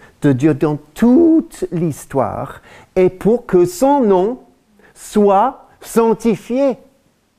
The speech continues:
Donc toutes les autres demandes qui suivent serviront celle-ci.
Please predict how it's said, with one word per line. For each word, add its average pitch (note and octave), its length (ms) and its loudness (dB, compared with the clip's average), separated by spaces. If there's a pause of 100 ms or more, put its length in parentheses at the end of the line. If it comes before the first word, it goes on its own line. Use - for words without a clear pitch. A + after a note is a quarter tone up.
(1040)
Donc G3 380 -2
toutes D4 380 0
les A3 220 0
autres A3+ 380 0
demandes C#3 480 -6
qui C3 220 -8
suivent D3+ 760 -12 (920)
serviront C3+ 800 -6 (480)
celle-ci. F2+ 380 -14